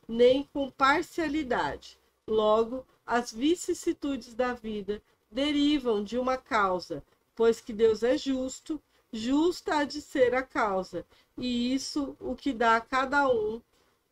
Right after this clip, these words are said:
isso o que cada um deve bem compre-, compenetrar-se. Então, vamos lá, entender.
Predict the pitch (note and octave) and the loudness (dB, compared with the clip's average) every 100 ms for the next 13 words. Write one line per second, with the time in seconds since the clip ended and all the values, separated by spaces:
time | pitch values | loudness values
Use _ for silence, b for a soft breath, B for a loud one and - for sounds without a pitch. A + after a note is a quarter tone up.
0 | _ _ _ _ _ _ _ _ _ _ | _ _ _ _ _ _ _ _ _ _
1 | _ _ _ _ A#3 C4 C#4 - D#4 - | _ _ _ _ -4 -2 -2 -4 -6 -6
2 | B3+ - A#3+ - - C#4+ D#4 C#4+ D4+ C4+ | -8 -8 -12 -12 0 0 0 -2 -2 2
3 | A3+ A3 A#3+ B3+ - G#3 A3 A3 A#3 G3+ | 0 -2 -8 -12 -8 -4 -2 -4 -8 -4
4 | G3+ G3+ - B3 B3+ C#4 C4+ C#4+ B3+ A#3+ | -2 -2 -4 -4 -2 -4 -6 -8 -8 -10
5 | _ _ C4 C#4 D4+ - C#4 C4 C4+ - | _ _ -6 -6 -8 -8 -8 -4 -6 -6
6 | D#3 C#3+ - - - - - _ _ b | -10 -10 -14 -20 -20 -20 -20 _ _ b
7 | b b - - B3 D4+ D4+ C4 D3 - | b b -8 -6 -2 -2 0 0 -2 -6
8 | _ _ _ A3 A3+ C4+ C4+ C4+ G3+ E3+ | _ _ _ -12 -8 -6 -4 -2 -2 -4
9 | D3 | -6